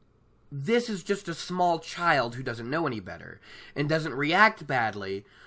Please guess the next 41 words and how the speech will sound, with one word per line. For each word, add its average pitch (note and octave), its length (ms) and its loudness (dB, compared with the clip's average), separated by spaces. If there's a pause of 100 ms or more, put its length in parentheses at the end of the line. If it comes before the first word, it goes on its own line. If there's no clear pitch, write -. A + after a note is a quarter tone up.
(160)
when D#3+ 140 2
a D#3 60 2
kid D3+ 420 -2
tugs E3 380 2
on C3 220 2
tails A#2 600 -2
or G#2 160 -4
ears D3 420 2
like F2+ 260 -12
that. F#2+ 260 -8
You C#3 80 -2
know, E3 120 2
apparently A3 440 2
little F#3+ 240 6
toddler F3 500 4
me D3+ 360 0 (300)
tried F3+ 300 6
to E3 80 0
pull F3+ 320 2
Norma E3 320 4
around C#3 300 4
the A#2 80 -2
house F3 380 6
behind F#3 460 2
me B2+ 160 -2
by A#2+ 180 4
the B2 100 -2
tail, E3 480 0 (440)
but G#3 200 6
she B3 180 -6
never C4 300 4
bit D3+ 440 -2
me E3 240 -2
or A#2 120 -2
scratched D3+ 520 2
me, F3 120 -2
not G#3 220 2
even D#4 260 -2
once. - 560 0
Like, - 360 -4 (260)
ever. F#3+ 440 0